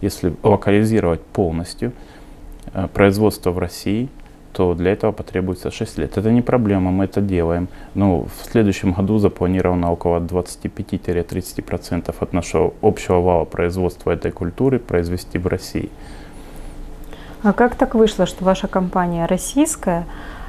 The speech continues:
Speaker 2: а, селекция происходит в России,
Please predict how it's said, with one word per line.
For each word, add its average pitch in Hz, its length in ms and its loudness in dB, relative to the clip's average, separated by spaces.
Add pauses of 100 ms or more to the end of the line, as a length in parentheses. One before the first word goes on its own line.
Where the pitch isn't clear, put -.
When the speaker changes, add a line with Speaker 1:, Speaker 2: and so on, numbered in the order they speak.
(280)
Speaker 2:
а, 185 460 2
селекция 202 800 4 (340)
происходит 185 580 2
в 180 40 -2
России, 247 500 4